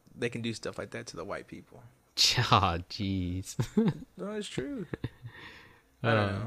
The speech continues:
Speaker 1: know.
Speaker 2: uh, but yeah, that was a funny scene. It's always nice to, like, you know, kinda get somebody back without even trying.
Speaker 1: Yeah, that's what I meant. It's like you t-,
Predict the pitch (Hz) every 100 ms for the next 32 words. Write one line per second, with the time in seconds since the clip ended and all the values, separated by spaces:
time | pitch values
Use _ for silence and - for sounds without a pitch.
0 | 110 - _ - - - - _ 98 90
1 | 90 90 73 62 90 92 107 107 90 -
2 | 90 90 - 90 87 87 90 87 - -
3 | - 101 - 135 110 90 87 90 - 98
4 | - - - - _ _ - 90 71 -
5 | - 90 80 92 - _ _ - 101 -
6 | 98 90 87 87 67 - 87 - 85 62
7 | 73 - 82 87 92 107 - - 190 123
8 | 123 127 131 120 120 107 104 - 104 101
9 | 101 - 120 117 -